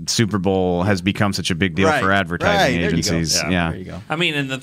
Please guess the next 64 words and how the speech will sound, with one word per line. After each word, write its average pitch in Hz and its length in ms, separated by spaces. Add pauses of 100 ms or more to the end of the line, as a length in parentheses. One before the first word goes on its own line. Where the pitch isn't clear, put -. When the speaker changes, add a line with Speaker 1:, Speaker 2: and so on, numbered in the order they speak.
Speaker 3:
and 123 160
the, - 120
well, 107 100
I 120 80
think 156 220
what 87 100
makes 90 240
it 78 120
fun 113 280
about 87 320
these 73 160
videos 92 420
is, 78 220 (640)
in 87 220
my 92 220
opinion, 85 640
I - 60
mean, 76 400 (720)
you 90 100
don't 120 140
always 120 240
bat 110 180
a 98 60
thousand. 98 480 (300)
Speaker 2:
No. 427 360
Speaker 3:
Like, 101 260
like, 95 220
there's 117 240
some 120 180
times 123 420
when 104 120
you're 95 100
like, 95 240
"Yeah, 175 600
okay. 180 320 (100)
Speaker 2:
No. 208 160
Speaker 3:
We, 285 300
let's 123 120
try 127 240
it 151 60
next 165 260
year." 78 180
You 156 140
Speaker 2:
Yeah. 226 80 (200)
Speaker 3:
know? - 40
Like, 104 180
it, 104 120
Speaker 2:
And 208 100
by 254 80
Speaker 3:
it 269 40
Speaker 2:
the 277 60
way, 269 120
Speaker 3:
doesn't 277 160
work. 156 240 (240)
Speaker 2:
that, 165 260
that's 170 240
one 175 140
of 160 100
the 131 80
beautiful 131 380
things 120 240
about 95 200
working 104 320
here. 117 400